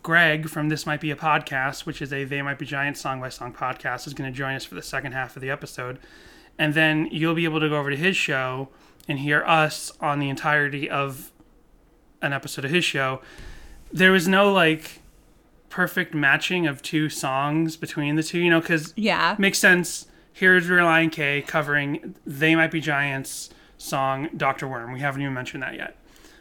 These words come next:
Speaker 1: We haven't mentioned the song we're doing, but we're doing Doctor Worm from K for Karaoke, originally by They Might Be Giants. So that makes perfect sense that he's, that Greg's gonna be on our podcast.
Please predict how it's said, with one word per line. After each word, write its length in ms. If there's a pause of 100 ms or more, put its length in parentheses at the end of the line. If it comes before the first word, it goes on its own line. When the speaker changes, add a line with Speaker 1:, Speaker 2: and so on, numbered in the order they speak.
Speaker 1:
We 100
haven't 180
mentioned 240
the 60
song 220
we're 60
doing, 240
but 100
we're 100
doing 200
Doctor 320
Worm 480 (200)
from 140
K 160
for 140
Karaoke, 720 (460)
originally 340
by 140
They 140
Might 120
Be 80
Giants. 300
So 140
that 240
makes 180
perfect 320
sense 240
that 80
he's, 320
that 180
Greg's 240
gonna 160
be 140
on 100
our 100
podcast. 600